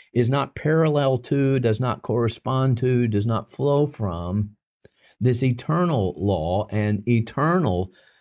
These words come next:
uh, system of retribution, then we're gonna wind up in a mess, and we'll have lost the notion of justification by faith and salvation,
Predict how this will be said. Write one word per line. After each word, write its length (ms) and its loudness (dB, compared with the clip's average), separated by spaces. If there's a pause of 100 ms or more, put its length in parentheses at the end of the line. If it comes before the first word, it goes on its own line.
(360)
uh, 220 -14
system 480 0
of 140 0
retribution, 1200 0 (580)
then 540 0
we're 160 0
gonna 200 0
wind 340 2
up 260 0 (120)
in 120 -4
a 60 -2
mess, 540 -2 (120)
and 520 -2 (560)
we'll 320 2
have 80 -4
lost 480 0
the 100 0
notion 680 -2 (720)
of 200 -2
justification 1300 0
by 200 -4
faith 760 -4 (880)
and 200 -2
salvation, 880 -2